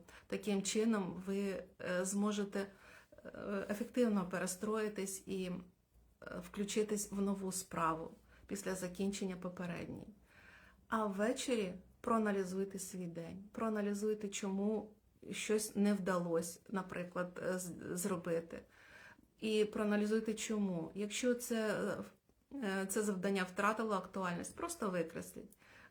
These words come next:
Викресліть і будете спокійні і вільні від цієї справи. Якщо, мабуть, у вас не вистачило якогось ресурсу, це таке, як інформація,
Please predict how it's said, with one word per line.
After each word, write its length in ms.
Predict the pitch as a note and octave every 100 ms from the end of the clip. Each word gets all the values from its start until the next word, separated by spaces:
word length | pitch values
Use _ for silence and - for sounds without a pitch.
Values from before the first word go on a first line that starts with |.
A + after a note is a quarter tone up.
| -
Викресліть 560 | C#4 C4+ B3 A#3 G#3+ G#3
і 60 |
будете 360 | F#3+ G3 G3 F#3+
спокійні 640 | - - F3+ G#3 G#3 F#3
і 320 | - F3 E3+
вільні 460 | E3+ F#3 E3 E3 E3
від 180 | E3+ E3+
цієї 240 | F#3+ G3
справи. 460 | G3+ - F3 D#3+ D3+ - _ - - -
Якщо, 500 | A3 A3+ D4+ D4 - -
мабуть, 680 | G#3 A3+ G#3 A3 A#3 A3+ A3 G#3+
у 60 | G3+
вас 260 | G#3+ A3 G#3+
не 60 |
вистачило 460 | G3+ G3+ G3+ - G3
якогось 380 | G3 G#3 G3+ F#3
ресурсу, 640 | F3 - G3+ G3+ - F#3
це 340 | F3 - F3
таке, 300 | E3 F3 F3
як 200 | F3+ F3
інформація, 880 | F#3 F#3+ F3+ F3 G3 G3 - F#3+ F3